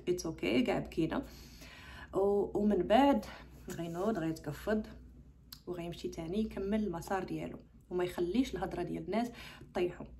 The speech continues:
غنقول لكم انا القصه ديالي. آم، يعني اش غنقول لكم، يعني نقدر نقول لكم في المسار الدراسي ديالي واحد ثمانين حتى تسعين في المية كنت باغمي لي زيتيديون اللي كيقراو مزيان من الاول حتى ال-،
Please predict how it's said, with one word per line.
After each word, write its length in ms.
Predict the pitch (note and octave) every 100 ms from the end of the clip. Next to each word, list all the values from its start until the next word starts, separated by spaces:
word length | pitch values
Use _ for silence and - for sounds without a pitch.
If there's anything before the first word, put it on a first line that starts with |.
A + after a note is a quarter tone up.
| - - - -
غنقول 220 | G#3+ A3
لكم 220 | D#4 F4 A3
انا 420 | A3+ A3+ G#3+ -
القصه 560 | F#3 F3+ F3+ A3 G#3 F3
ديالي. 320 | D#3+ D3 C#3 - - - - - - - - - - - - - G#3
آم، 920 | G#3+ G#3 G3+ G3 F#3+ F#3 F#3 G#3 - - -
يعني 680 | A#3 A#3+ B3+ B3+ B3+ B3 A#3+
اش 280 | - - -
غنقول 300 | C4+ A3 F#3
لكم، 220 | F3+ F#3
يعني 300 | G3+ G#3 B3+
نقدر 320 | A3 - C4+
نقول 180 | A#3+ A3+
لكم 200 | A3+ B3+
في 80 | A3
المسار 340 | G3 - A#3+
الدراسي 500 | A3 F#3+ G3 G#3 A3
ديالي 460 | F#3+ F#3+ F#3+ A3+ A#3+
واحد 360 | G#3+ A3 G#3+
ثمانين 380 | - G3+ G#3 B3
حتى 80 | B3
تسعين 300 | - - A3
في 100 | A3
المية 200 | F#3 A3
كنت 280 | B3 A3 G#3+
باغمي 500 | G3 F#3 G#3+ A#3 G#3+
لي 360 | G3 F#3 F#3 F3+
زيتيديون 480 | A3 - G3 G3 G#3
اللي 120 | F#3
كيقراو 360 | - - - F3+
مزيان 380 | E3+ D3 - F3
من 100 | G3
الاول 800 | G3 F#3 F3+ F3 F3 F3+ D#4+
حتى 200 | - -
ال-، 240 | B3 A3+